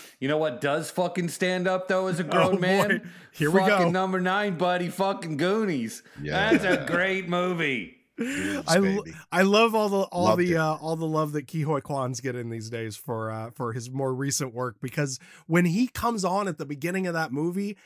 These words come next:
Speaker 2: and he speaks his first line, like, his voice has barely changed. And I was just
Speaker 1: <laughs> Yes.
Speaker 2: like, it wasn't until I heard it that I was like,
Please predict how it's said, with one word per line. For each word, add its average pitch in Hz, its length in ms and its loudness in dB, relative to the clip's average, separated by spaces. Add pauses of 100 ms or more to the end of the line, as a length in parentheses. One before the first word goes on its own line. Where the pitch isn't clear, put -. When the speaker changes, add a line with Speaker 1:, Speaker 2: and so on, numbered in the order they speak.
(100)
Speaker 2:
and 156 220 0
he 143 40 0
speaks - 460 -4
his 175 140 -4
first 170 340 -4
line, 165 440 -2 (120)
like, 151 300 -4 (200)
his 190 180 -2
voice 240 360 0
has 220 160 -2
barely 170 540 0
changed. 147 760 -4
And 156 140 -4
I 170 60 0
was 185 140 4
just 185 160 0
Speaker 1:
<laughs> - 0 -
Yes. 156 560 -2
Speaker 2:
like, - 40 -4
it 214 120 8
wasn't 269 380 6
until 262 240 2
I 240 160 6
heard 233 300 4
it 277 140 2
that 208 120 -2
I 202 80 0
was 208 160 -2
like, 196 160 -2